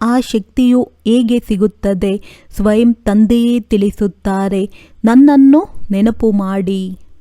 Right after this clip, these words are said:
ನೀವು ಕೆಳಗೆ ಇಳಿಯುತ್ತಾ ತಮೋಪ್ರಧಾನರಾಗಿದ್ದೀರಿ.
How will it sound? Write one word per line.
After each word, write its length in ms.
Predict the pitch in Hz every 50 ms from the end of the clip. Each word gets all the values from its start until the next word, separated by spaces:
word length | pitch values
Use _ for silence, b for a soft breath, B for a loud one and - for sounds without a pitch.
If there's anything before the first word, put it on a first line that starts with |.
| - - - - - _ _ _ -
ನೀವು 340 | 220 226 226 233 220 226 214
ಕೆಳಗೆ 460 | - - 233 214 220 226 202 214 226
ಇಳಿಯುತ್ತಾ 920 | - - - 202 214 220 214 220 240 240 - _ - 247 277 349 - - - - -
ತಮೋಪ್ರಧಾನರಾಗಿದ್ದೀರಿ. 1900 | - 202 202 202 214 220 214 - - - 202 196 180 208 208 208 233 233 214 196 196 185 185 190 165 185 190 165 - - 190 185 180 185 175 196 180 196 -